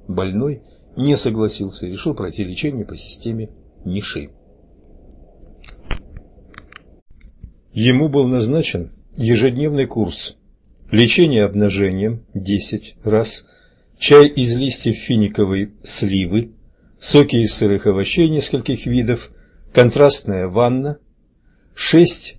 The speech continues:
правил здоровья, свежая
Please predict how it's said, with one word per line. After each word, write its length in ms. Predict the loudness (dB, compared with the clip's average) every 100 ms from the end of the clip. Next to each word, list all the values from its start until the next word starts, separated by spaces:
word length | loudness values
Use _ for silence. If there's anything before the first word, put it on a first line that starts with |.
| -2
правил 520 | 4 4 4 -2 -6
здоровья, 800 | -10 -8 -2 0 0 -4 -6 -8 -10 _ _ _ _ _ _
свежая 640 | -8 0 2 4 4 2 0